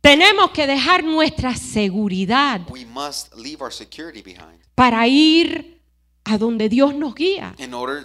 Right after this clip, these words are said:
Speaker 2: to go where the Lord is guiding us.
Speaker 1: Otra razón por la cual es el padre de la fe.
Speaker 2: Another reason why he's the, he's called the father of faith.
Speaker 1: Y vemos en Hebreos once, versículo ocho,
Speaker 2: We see in Hebrews eleven, verse eight,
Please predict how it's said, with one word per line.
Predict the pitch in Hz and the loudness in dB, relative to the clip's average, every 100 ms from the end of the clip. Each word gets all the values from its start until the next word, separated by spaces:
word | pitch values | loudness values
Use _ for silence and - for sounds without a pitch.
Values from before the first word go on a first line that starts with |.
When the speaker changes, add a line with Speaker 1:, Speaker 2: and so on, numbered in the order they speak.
| - | -16
Speaker 2:
to | 131 | -12
go | 123 | -8
where | 131 131 | -6 -6
the | 117 | -8
Lord | 113 123 | -8 -8
is | 117 | -10
guiding | - 127 - - | -12 -10 -10 4
us. | |
Speaker 1:
Otra | 330 370 - 381 359 | 6 8 6 0 2
razón | 320 - 403 370 | 0 0 -2 0
por | 294 | 0
la | 277 262 | 0 -2
cual | 339 359 | -2 -2
es | 359 320 | -2 -4
el | 254 - | -4 0
padre | 285 320 339 254 | 0 0 -4 -6
de | 233 | -4
la | 208 | -4
fe. | 208 349 381 185 | -2 0 0 -2
Speaker 2:
Another | 117 127 233 269 151 | -4 -2 0 0 -2
reason | 123 113 104 | -4 -8 -4
why | 107 | -6
he's | 113 110 | -6 -12
the, | 117 _ _ | -14 _ _
he's | 110 - | -18 -6
called | 127 127 | -4 -4
the | 104 | -6
father | 123 147 151 107 | -2 -2 -2 -8
of | - | -8
faith. | 95 98 - - | -12 -12 -16 -2
Speaker 1:
Y | 277 262 | 2 4
vemos | 285 392 427 285 254 254 - | 4 4 4 4 2 0 0
en | 277 269 | 2 4
Hebreos | 247 277 339 381 277 262 | 4 4 2 2 0 0
once, | 302 370 359 - 254 254 277 - | 0 0 -4 -4 -4 -4 -8 -10
versículo | 202 233 - 302 - 254 240 | -2 -2 -2 -6 -4 0 2
ocho, | 320 320 - 214 262 | 2 0 -6 -10 -8
Speaker 2:
We | 262 | -6
see | - 156 156 | -6 -4 -6
in | 135 | -6
Hebrews | 123 151 151 147 131 | -8 -10 -6 -8 -6
eleven, | 131 147 151 113 | -2 -2 -4 -8
verse | 117 - - | -8 -6 -6
eight, | 139 117 - | -8 -8 -16